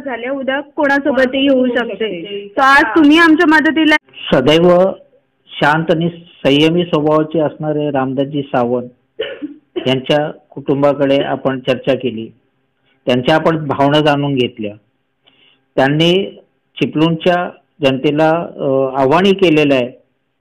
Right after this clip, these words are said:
Speaker 3: की हा प्रकार किंवा असं संशयित काही तुम्हाला दिसत असेल किंवा व्यक्ती संगती काही स-, संशयित हालचाल, अ, झालेली असेल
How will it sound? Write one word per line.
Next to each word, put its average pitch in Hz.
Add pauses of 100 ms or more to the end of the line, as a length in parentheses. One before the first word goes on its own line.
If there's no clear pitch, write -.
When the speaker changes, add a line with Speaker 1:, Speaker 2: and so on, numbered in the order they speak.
(120)
Speaker 3:
की 170 (340)
हा 160
प्रकार 156 (280)
किंवा 151
असं 151
संशयित 147
काही 151
तुम्हाला 147
दिसत 139
असेल 143 (240)
किंवा 143
व्यक्ती 139
संगती 147 (360)
काही 139
स-, 143
संशयित 135
हालचाल, 135 (380)
अ, 131
झालेली 135
असेल 139